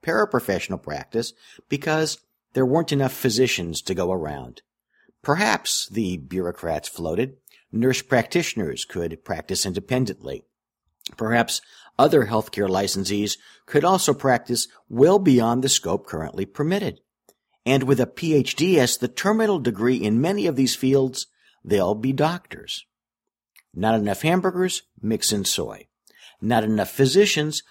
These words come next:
Let others perform many of the same services. We'll just call them all providers, or better yet,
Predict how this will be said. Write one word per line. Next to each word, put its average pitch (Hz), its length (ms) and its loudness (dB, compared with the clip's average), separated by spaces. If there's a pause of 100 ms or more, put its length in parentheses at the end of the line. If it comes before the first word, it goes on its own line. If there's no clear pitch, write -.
(140)
Let 147 320 0
others 165 300 4
perform 131 560 -2 (160)
many 160 400 2
of 143 100 0
the 131 80 4
same 123 300 0
services. 180 600 0 (420)
We'll 135 160 2
just - 240 0
call 143 180 8
them 131 180 4
all 101 180 2
providers, 131 760 0 (220)
or 92 120 -4
better 87 300 -4
yet, 110 380 -4